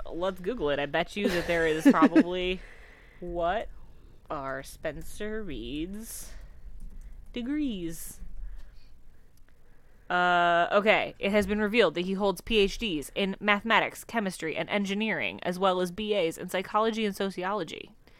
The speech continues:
Speaker 1: And he is, at some point in the show, working on an additional B A in philosophy.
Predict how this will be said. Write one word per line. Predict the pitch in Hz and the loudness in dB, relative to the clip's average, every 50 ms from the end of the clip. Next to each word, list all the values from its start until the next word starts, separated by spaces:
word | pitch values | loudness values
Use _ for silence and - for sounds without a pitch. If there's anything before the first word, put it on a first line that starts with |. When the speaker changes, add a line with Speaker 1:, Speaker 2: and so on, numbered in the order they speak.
| - - - - - - - - | -20 -20 -20 -20 -20 -20 -12 -6
Speaker 1:
And | - 175 175 | -4 -2 -2
he | 180 180 175 | 0 0 0
is, | 170 165 156 - - - - - | 0 0 -2 -4 -10 -4 -2 0
at | 170 - | 0 2
some | - 233 233 233 | 4 4 4 4
point | 220 214 185 131 - | 4 2 2 2 -2
in | 165 | -4
the | 156 156 | -4 -4
show, | - - 160 151 151 | -2 0 2 2 2
working | 151 160 160 165 - 180 170 156 | 2 2 0 0 -2 -4 -4 -4
on | 156 156 | -4 -4
an | 151 147 | -4 -4
additional | 143 147 151 151 220 262 - 208 165 156 | -4 -4 0 0 0 0 0 -2 -2 -2
B | 156 151 147 135 | -2 -2 -2 -2
A | 135 143 | -4 -4
in | - - 143 147 | -6 -6 -8 -10
philosophy. | - - 143 135 127 139 147 - - - - - - - - - - | -10 -10 -8 -6 -6 -8 -8 -10 -14 -18 -18 -20 -20 -20 -20 -20 -20